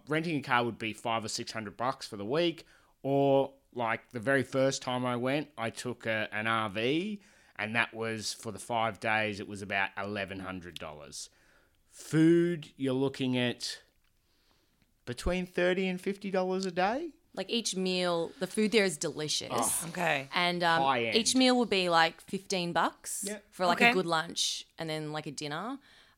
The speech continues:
Speaker 2: Um, you can't buy alcohol there. You
Speaker 1: Yes.
Speaker 2: could, but you bring it, people bring in their own alcohol, but,
Speaker 1: But
Speaker 2: like,
Speaker 1: no glass.
Speaker 2: no glass.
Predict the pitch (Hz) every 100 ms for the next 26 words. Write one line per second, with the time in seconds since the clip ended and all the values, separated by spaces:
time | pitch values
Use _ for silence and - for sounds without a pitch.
0 | _ 160 156 156 156 156 185 185 196 196
1 | 175 165 147 151 160 151 147 147 139 156
2 | 294 - - 226 185 196 208 190 190 175
3 | 170 165 - 185 185 143 160 160 151 143
4 | 147 160 175 202 214 185 120 160 123 127
5 | 120 117 110 95 87 - - 165 156 -
6 | 170 -